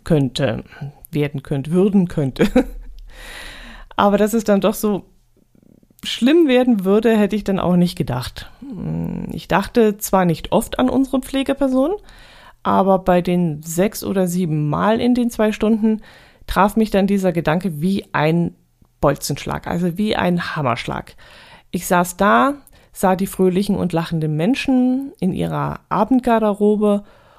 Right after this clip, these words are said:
und das war so dermaßen weit weg von dem, was ich vor drei Stunden noch erlebt hatte und spätestens am nächsten Morgen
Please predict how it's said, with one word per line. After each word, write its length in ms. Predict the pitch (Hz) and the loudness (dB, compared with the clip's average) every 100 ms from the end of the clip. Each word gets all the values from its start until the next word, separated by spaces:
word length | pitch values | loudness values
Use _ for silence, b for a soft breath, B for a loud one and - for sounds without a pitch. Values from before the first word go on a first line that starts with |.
| b | b
und 200 | 185 180 | -4 -2
das 180 | 175 175 | -2 -2
war 140 | 170 | -4
so 460 | 175 - 202 233 269 | -4 -2 0 2 0
dermaßen 960 | - 220 214 214 202 156 180 - 185 | -2 0 2 4 2 2 0 0 0
weit 340 | 156 180 233 202 | 2 0 0 0
weg 200 | 220 - | -2 0
von 200 | 190 180 | 0 2
dem, 220 | 170 202 | 2 2
was 160 | 190 196 | 0 -2
ich 100 | 185 | -2
vor 120 | 170 | 0
drei 220 | - 208 | 2 2
Stunden 360 | - 196 208 190 | 2 0 2 2
noch 160 | 175 | 0
erlebt 360 | 160 156 175 - | -2 -2 -2 -2
hatte 260 | 175 226 | 0 2
und 200 | - 190 | 2 0
spätestens 640 | - 185 220 214 202 190 - | 0 0 2 2 0 0 0
am 160 | 180 | 2
nächsten 300 | 165 - 175 | 2 0 0
Morgen 420 | 151 165 180 165 | 2 2 0 -2